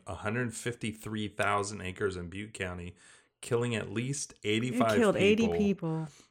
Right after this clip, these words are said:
Speaker 2: And they, they
Speaker 1: destroying
Speaker 2: had
Speaker 1: thousands of structures, and it was, uh, contained November twenty-fifth.
Speaker 2: Mm-hmm.
Speaker 1: So, I mean, it was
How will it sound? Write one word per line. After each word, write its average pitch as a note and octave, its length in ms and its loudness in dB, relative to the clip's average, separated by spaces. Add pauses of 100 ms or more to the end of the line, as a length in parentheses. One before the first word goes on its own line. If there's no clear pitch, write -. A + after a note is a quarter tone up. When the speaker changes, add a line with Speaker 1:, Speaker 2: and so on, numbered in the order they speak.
(120)
Speaker 2:
And F#3+ 120 4
they, G3+ 60 10
they G#3 40 10
Speaker 1:
destroying A3+ 280 8 (120)
Speaker 2:
had - 80 -8
Speaker 1:
thousands G#2+ 480 4
of F#2 120 2
structures, F2 760 -2 (120)
and F#2+ 180 -2
it F#2+ 120 -2
was, F2+ 300 -2 (120)
uh, F2+ 800 -4 (300)
contained G2+ 560 0 (400)
November G#2 560 0
twenty-fifth. G2+ 1080 -2
Speaker 2:
Mm-hmm. E3 480 4
Speaker 1:
So, G#2+ 560 6
I A2 80 4
mean, G#2 220 2
it C3 160 6
was G2 480 4